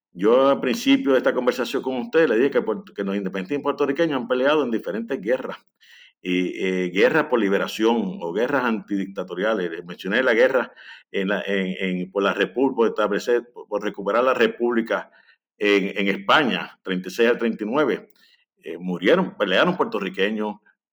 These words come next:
fueron fusilados puertorriqueños a favor de la democracia, en contra de la dictadura. Eh, lo mismo en República Dominicana, en contra de la, de la, de la in-, ocupación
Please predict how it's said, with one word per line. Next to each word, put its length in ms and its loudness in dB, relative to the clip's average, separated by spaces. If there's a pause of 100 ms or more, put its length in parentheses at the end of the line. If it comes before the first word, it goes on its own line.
fueron 800 0
fusilados 560 2
puertorriqueños 880 0 (360)
a 120 -8
favor 260 2
de 80 6
la 80 6
democracia, 880 2
en 120 -10
contra 360 -2
de 60 2
la 60 2
dictadura. 640 0 (560)
Eh, 160 -14 (220)
lo 160 2
mismo 400 2
en 300 2
República 500 0
Dominicana, 800 0 (240)
en 200 -4
contra 440 2
de 100 6
la, 360 2
de 180 -2
la, 400 0 (400)
de 180 0
la 140 2
in-, 180 -2
ocupación 880 0